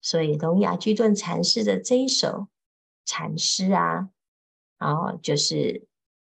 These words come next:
让我们知道啊，一个人的自在可以到什么程度。的确，禅师不是附庸风雅，他所说的就是他的心境，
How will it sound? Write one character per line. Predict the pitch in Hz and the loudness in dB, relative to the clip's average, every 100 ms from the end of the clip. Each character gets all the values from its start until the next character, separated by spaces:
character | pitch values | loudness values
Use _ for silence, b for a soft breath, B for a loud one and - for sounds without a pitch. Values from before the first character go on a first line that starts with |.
| _ | _
让 | 185 170 | 0 0
我 | 151 | 0
们 | 147 147 | -2 -2
知 | 151 196 | 0 2
道 | 214 202 | 4 2
啊， | - - - _ _ _ _ _ _ _ | 0 -4 -16 _ _ _ _ _ _ _
一 | 196 | -2
个 | 185 165 | 2 2
人 | 143 147 | 2 0
的 | 151 | -2
自 | - 247 | 0 0
在 | 185 196 160 - - _ _ | 2 0 -2 -6 -14 _ _
可 | - 147 | -8 -4
以 | - 147 | -4 -4
到 | - 73 69 | -2 -2 -2
什 | - - - | -4 -2 -4
么 | - 151 | -8 -6
程 | - 156 156 | -6 -6 -4
度。 | 160 147 - _ _ _ _ _ | -2 -2 -4 _ _ _ _ _
的 | - 151 | -4 -2
确， | 147 208 160 - - _ _ | 2 2 2 0 -4 _ _
禅 | - 165 175 | -6 -2 0
师 | 190 220 220 | 2 4 2
不 | 220 170 | 2 -4
是 | 180 | -4
附 | 170 - 262 | -4 0 2
庸 | 226 226 226 | 4 2 2
风 | 254 262 247 | 2 4 2
雅， | - - _ _ _ _ _ _ | 0 -6 _ _ _ _ _ _
他 | 277 | -4
所 | 269 - | -2 -2
说 | - - 185 180 | -2 0 0 0
的 | 147 - 190 _ _ | -4 -8 -12 _ _
就 | - 165 | -4 -2
是 | 165 | -2
他 | - - | -6 -10
的 | 160 - | -6 -6
心 | - - - 233 240 233 | -2 -2 0 2 2 2
境， | - 240 226 | 4 2 2